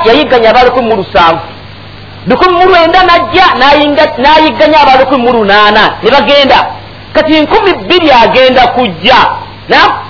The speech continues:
Agenda kuyigganya buli nazaalibwa lukumi mu lwenda. Buli nazaalibwa lukumi mu lwenda, n'ekyo tusibe emigugu. Tweteeketeeke okudda eri Allah tabaraka wa ta'ala.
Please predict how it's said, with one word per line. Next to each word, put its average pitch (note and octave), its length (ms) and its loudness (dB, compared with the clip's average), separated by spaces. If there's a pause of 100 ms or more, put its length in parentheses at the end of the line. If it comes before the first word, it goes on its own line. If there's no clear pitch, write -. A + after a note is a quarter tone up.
(140)
Agenda D#4+ 400 0
kuyigganya C#4+ 680 0
buli A#3+ 220 -2
nazaalibwa B3+ 540 0
lukumi C4 260 -2
mu A3+ 140 -4
lwenda. D#3+ 400 0 (1500)
Buli E4+ 180 -2
nazaalibwa E4+ 580 0
lukumi F4 260 -2
mu E4 80 -2
lwenda, A#3+ 400 0 (360)
n'ekyo D4 340 0
tusibe G#3+ 380 -2 (100)
emigugu. G#3+ 460 0 (600)
Tweteeketeeke B3 560 0
okudda A3+ 240 -2
eri A3 100 2
Allah G#3 220 0
tabaraka F#3 360 0
wa E3+ 60 0
ta'ala. D#3 340 -2